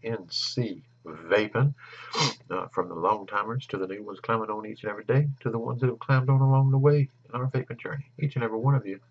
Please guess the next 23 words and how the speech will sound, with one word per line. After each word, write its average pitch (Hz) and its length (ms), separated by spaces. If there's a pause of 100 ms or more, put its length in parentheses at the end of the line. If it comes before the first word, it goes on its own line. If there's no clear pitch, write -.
(100)
are 110 180
very - 180
much 90 200
appreciated 135 600 (1000)
and 90 280 (360)
hold 147 320
a 90 100
very 139 400
deep, - 220
special - 320
place - 360
in - 80
our 85 160
heart - 280 (120)
with 95 200
much - 340
deep 98 220
felt 92 320
vape, - 180 (380)
vape 95 240
love 73 260 (240)
for 87 180
you. 135 360